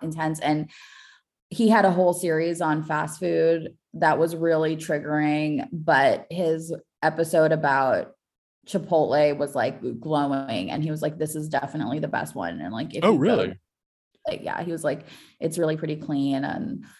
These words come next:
Speaker 1: for fast food, this is definitely the best you can do." So
Speaker 2: It might, it might, it, yeah. So it might have been more of a matter of just the, the calor-, the amount of calories I ate with that bowl.
Speaker 1: Yeah, but I mean,
Speaker 2: And
Speaker 1: if then you
Speaker 2: Mm.
Speaker 1: didn't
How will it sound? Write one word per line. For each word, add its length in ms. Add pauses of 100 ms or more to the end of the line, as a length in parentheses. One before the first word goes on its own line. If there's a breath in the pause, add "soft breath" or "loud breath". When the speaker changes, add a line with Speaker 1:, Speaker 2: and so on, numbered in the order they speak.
(140 loud breath)
Speaker 1:
for 120
fast 280
food, 140
this 180
is 80
definitely 320
the 40
best 240
you 80
can 120
do." 340
So 420 (280)
Speaker 2:
It 100
might, 320
it 80
might, 240
it, 200
yeah. 160
So 200
it 60
might 160
have 80
been 120
more 200
of 80
a 80
matter 260
of 100
just 280
the, 100 (800)
the 80
calor-, 520
the 120
amount 280
of 120
calories 500
I 80
ate 280 (260)
with 160
that 200
bowl. 400 (520 soft breath)
Speaker 1:
Yeah, 440
but 220
I 60
mean, 180
Speaker 2:
And 100
Speaker 1:
if 100
then 180
you 40
Speaker 2:
Mm. 40
Speaker 1:
didn't 120